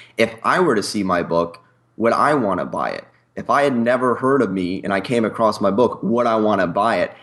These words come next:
And I really embodied what my target reader would be going through, and I focused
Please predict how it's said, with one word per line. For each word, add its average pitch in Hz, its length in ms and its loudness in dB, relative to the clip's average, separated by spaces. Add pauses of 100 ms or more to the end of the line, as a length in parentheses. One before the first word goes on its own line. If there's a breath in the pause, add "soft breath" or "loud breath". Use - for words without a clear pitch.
(140 loud breath)
And 104 140 -2
I 104 60 2
really 127 680 0
embodied 98 1080 -2 (420 soft breath)
what 107 420 0
my 95 600 2 (480)
target 120 540 0
reader 104 400 2
would 101 180 -2
be 92 100 -4
going 113 420 2
through, 85 420 0
and 95 160 0
I 90 100 2
focused - 680 -2